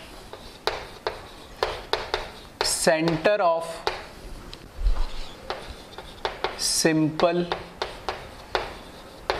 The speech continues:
cubic unit cell। ठीक है, तो इसकी location तो हमें पता लग गई। अब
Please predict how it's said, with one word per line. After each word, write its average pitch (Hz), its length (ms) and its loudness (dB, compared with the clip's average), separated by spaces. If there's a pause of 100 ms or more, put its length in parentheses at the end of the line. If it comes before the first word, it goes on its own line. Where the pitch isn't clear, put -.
(1160)
cubic 151 500 6 (2750)
unit 143 400 6
cell। - 400 2 (2250)
ठीक 160 120 6
है, 202 60 4 (360)
तो 160 40 6
इसकी 175 200 8
location 151 440 6
तो 170 60 6
हमें 165 160 6
पता 123 220 6
लग 123 200 -4
गई। 160 100 -12 (840)
अब 214 460 4